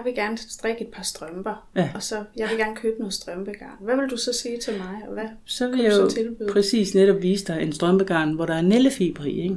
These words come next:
Speaker 1: Ja.
Speaker 2: Brændenældefibre. Øh, og det er jo fordi, at, øh, brændenældefibren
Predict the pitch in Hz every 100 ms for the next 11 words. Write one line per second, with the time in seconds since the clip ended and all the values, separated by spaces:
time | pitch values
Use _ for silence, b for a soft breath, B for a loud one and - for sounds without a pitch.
0 | - - 202 214 170 170 170 165 151 147
1 | - B B B B B 170 160 151 156
2 | 214 233 233 240 233 175 170 175 170 175
3 | 214 233 165 - 247 208 156 151